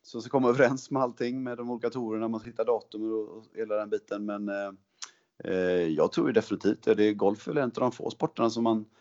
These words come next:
faktiskt, eh, kan spela ihop på, eh, på, eh, ungefär, eh, lika villkor. Det är ju ganska enkelt här. Så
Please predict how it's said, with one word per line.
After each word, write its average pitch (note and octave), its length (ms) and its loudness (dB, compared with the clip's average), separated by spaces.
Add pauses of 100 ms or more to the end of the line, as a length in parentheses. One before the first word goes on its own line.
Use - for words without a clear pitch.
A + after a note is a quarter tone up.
(220)
faktiskt, - 560 0
eh, F#2+ 540 4 (480)
kan B2 260 6
spela A#2+ 380 6
ihop G#2+ 280 0
på, G2 320 2 (720)
eh, F#2+ 600 4 (1500)
på, A2 400 6
eh, G#2 420 -2
ungefär, A2+ 580 2
eh, A2 260 -4
lika A2 280 -4
villkor. G2 400 -4
Det A2 60 -4
är - 20 -4
ju A2 40 -6
ganska A2+ 220 -4
enkelt G#2 360 -4
här. G#2 240 0
Så G#2 220 -6